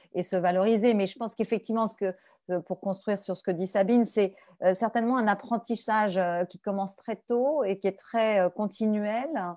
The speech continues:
euh, de savoir construire presque sa valeur aussi et se raconter. Euh, euh, tell me your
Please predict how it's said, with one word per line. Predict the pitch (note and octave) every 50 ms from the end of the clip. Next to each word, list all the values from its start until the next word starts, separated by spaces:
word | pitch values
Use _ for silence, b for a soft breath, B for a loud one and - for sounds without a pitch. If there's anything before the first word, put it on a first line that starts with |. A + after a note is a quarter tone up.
| - b b b b b b b -
euh, | F3+ F#3 F3+ F3+ F3+ F3+
de | E3+ D#3 E3+ G#3+ A3 A#3 B3 B3+ B3
savoir | A#3+ - A3 G#3 F#3+ F3+ F#3+ G3+ G#3 A3 A#3+ C4 C4 - -
construire | B3 B3+ B3 - - - C#4 C#4 D4 D4+ D4+ -
presque | - B3 B3+ B3 B3 A#3
sa | A3 - - A3+
valeur | G#3 A3+ A3 A3 G#3+ G3 F#3+ F#3+ F#3+ - - -
aussi | F#3+ F#3 - - - F3+ - _ _ b b b b b b b
et | - G#3 G#3 G3 A3
se | G#3+ - - C4
raconter. | A#3+ A3+ G#3+ A#3+ A#3+ A3 - A#3+ G#3+ A3 A3+ - G#3+ G3+ G3 G3 b b b b b _ -
Euh, | F#3+ F#3 F#3 F3 F3 F3 F3 E3 D3+ - F3+ F3+ F3+
euh, | E3 - F3 D#3+ - - A2+ - - - A3+ -
tell | C4 B3+ A#3+ B3 B3
me | A#3 A#3 A#3+ B3 B3 A3+
your | G#3+ A3